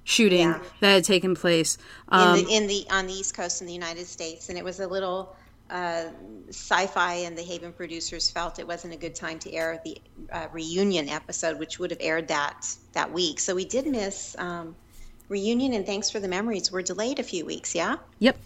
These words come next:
Speaker 1: And so, uh, it, it was different for, for, for everyone in that sense, but,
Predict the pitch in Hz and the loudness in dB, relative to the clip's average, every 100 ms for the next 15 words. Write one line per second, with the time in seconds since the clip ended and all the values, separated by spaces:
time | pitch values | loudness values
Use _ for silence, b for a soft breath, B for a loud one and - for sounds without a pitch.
0 | - b b - 233 226 269 240 220 220 | -20 b b 10 12 12 12 12 10 6
1 | b b b 220 202 202 190 - _ - | b b b 6 8 8 6 -2 _ 10
2 | 254 254 247 240 202 294 302 302 285 - | 12 12 10 8 10 10 10 8 8 2
3 | - 262 233 220 - 233 220 214 220 214 | 4 6 8 8 6 6 6 8 6 6
4 | 196 190 196 - 214 254 - 208 202 | 8 8 8 6 4 2 6 8 8